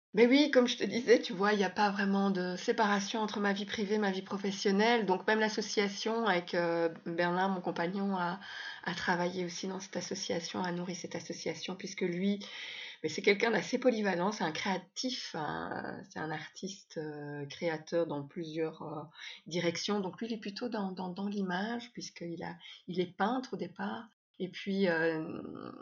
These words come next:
n'ayant plus d'atelier, et bon, euh,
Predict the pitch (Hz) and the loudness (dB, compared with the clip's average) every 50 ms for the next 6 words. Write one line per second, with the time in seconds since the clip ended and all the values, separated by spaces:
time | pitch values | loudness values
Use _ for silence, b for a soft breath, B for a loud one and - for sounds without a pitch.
0 | - - - 170 185 214 226 220 214 202 - 233 202 202 196 196 208 202 165 170 | -12 -8 -4 0 2 4 6 6 4 4 4 6 6 6 6 6 4 0 2 4
1 | 170 190 214 233 220 208 185 165 160 160 160 160 165 160 160 156 151 147 147 147 | 4 6 6 6 6 6 6 4 4 2 0 0 -2 -2 0 0 0 0 0 -2
2 | 151 151 147 | -2 -4 -6